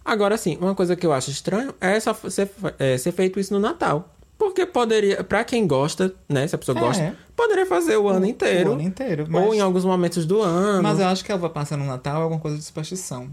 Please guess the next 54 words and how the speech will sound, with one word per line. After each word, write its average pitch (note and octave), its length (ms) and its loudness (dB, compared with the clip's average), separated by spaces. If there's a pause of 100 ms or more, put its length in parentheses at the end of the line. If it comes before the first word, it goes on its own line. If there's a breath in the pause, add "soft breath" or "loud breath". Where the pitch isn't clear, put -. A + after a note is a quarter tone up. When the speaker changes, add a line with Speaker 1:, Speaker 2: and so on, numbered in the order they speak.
(320)
Speaker 1:
Aí B2 180 -2
eu A#2+ 60 -2
já B2 120 -4
não D3 120 -4
sei. C#3+ 140 0
Speaker 2:
Deve C#3 120 0
ser C#3+ 160 -2
negócio C#3+ 240 0
de A#2+ 40 -10
sorte, C3 480 -2
dinheiro, B2+ 420 -4
mas D#3+ 180 -2
tem - 140 -2
alguma F3 160 -2
coisa E3 160 -2
a D#3+ 40 0
ver D#3 120 -2
com E3 140 -6
isso. C#3 400 -8
Speaker 1:
Porque, G#3 440 0
assim, F3 420 -2
fica, G#3 300 -2
é F#3+ 60 2
uma G#3 100 0
co-, G#3 100 -2
eu F#3 160 2
acho F#3 160 -2
uma F3+ 60 0
coisa D3 160 0
nada F3 200 0
a F#3+ 40 0
ver D#3 520 0
você D#3 320 0
passar D3 360 -2
o B2+ 100 2
ano C3+ 120 2
inteiro D#3+ 360 0
sem D#3+ 200 0
comer C3+ 240 0
uva B2+ 200 0
passa B2+ 280 -2
e D3 40 -6
chega C#3 200 0
no C#3 60 -2
Natal C#3 260 -4
você B2+ 160 -6
coloca B2 300 -4
uva A#2+ 120 -2
passa B2 240 -4
em C#3+ 120 -4
absolutamente D3+ 540 -4
todos D#3 340 0
os G3+ 100 -10
pratos. - 480 -6